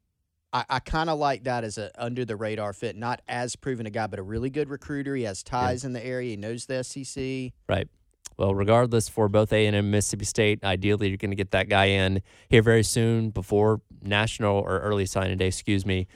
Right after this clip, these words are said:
Speaker 2: coming up in, uh, just a couple weeks. So we'll keep our eye on that. Um, the other story dominating college football over the weekend, Jim Harbaugh, and he finally spoke yesterday, and he had a doozy to say then. We'll hit that coming up. You're listening to the Gamecock Central Takeover Hour,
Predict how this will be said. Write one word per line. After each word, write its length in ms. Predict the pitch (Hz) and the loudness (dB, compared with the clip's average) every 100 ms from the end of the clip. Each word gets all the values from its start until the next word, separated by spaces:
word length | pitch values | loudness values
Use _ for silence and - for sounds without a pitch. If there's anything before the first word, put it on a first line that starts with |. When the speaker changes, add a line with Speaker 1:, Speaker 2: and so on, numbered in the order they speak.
| _ - | _ 0
Speaker 2:
coming 240 | 101 95 | 0 2
up 220 | 95 - | 0 2
in, 180 | 95 92 | 0 2
uh, 100 | 95 | 0
just 200 | 95 98 | 0 -2
a 20 | |
couple 220 | - 101 | -2 2
weeks. 200 | 113 98 | 2 2
So 80 | - | 0
we'll 60 | 98 | 0
keep 160 | 113 | 2
our 80 | 110 | 4
eye 180 | 107 107 | 6 6
on 100 | 104 | 4
that. 280 | 104 107 101 - - - | 4 4 2 -6 -16 4
Um, 400 | 104 107 101 98 | 6 6 4 2
the 120 | 113 | 2
other 180 | 123 123 | 4 2
story 440 | - 127 117 113 | 4 4 6 4
dominating 480 | 104 110 110 107 104 | 0 -2 0 -2 -2
college 240 | 110 104 | 0 0
football 260 | - 107 107 | -2 2 2
over 160 | 104 | 4
the 80 | 104 | 2
weekend, 540 | 104 104 107 104 98 - _ _ _ _ | 2 2 2 2 0 -4 _ _ _ _
Jim 140 | 104 | -2
Harbaugh, 420 | 90 92 92 87 90 - | 0 2 2 0 -4 -6
and 160 | 101 | -2
he 60 | 107 | 0
finally 280 | 104 110 98 | 2 2 0
spoke 300 | - 101 95 | 2 2 4
yesterday, 480 | 98 - 98 95 95 | 0 0 2 4 4
and 200 | 90 - _ _ _ | 0 -8 _ _ _
he 80 | - | 2
had 120 | 95 | 2
a 60 | 92 | 4
doozy 320 | 98 95 95 | 2 2 2
to 60 | 92 | 0
say 240 | 110 98 | 2 2
then. 220 | 92 87 | 2 -2
We'll 160 | 92 98 | -2 0
hit 160 | 110 | 2
that 180 | - 107 | 2 0
coming 200 | - 98 | 2 0
up. 120 | 90 - | 0 0
You're 80 | |
listening 220 | 107 107 107 | 0 0 0
to 60 | |
the 60 | 107 | 0
Gamecock 260 | 101 107 | 2 0
Central 260 | - 107 98 | 0 -4 -4
Takeover 400 | - 104 104 98 | 0 2 2 4
Hour, 320 | 95 98 95 | 6 6 4